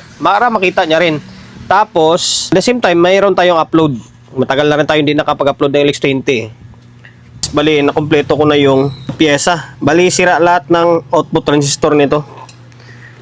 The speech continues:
Ito, yung mga pinadala sa atin, puro sira to. Wala na.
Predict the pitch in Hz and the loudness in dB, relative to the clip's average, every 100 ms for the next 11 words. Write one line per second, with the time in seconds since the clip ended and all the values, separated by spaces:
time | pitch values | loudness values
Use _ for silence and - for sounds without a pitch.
0 | - 139 170 190 - - - 139 147 151 | -4 -2 0 -2 -4 -20 -4 0 2 2
1 | 156 151 160 156 151 156 156 156 - 143 | 0 0 2 2 2 0 0 0 0 0
2 | 131 127 131 - 156 156 165 156 - 156 | 0 -2 -6 -2 0 2 0 -2 -2 -6
3 | - - - - - - - - - - | -6 -20 -20 -20 -20 -20 -20 -16 -12 -4
4 | 139 147 151 170 | 0 0 2 0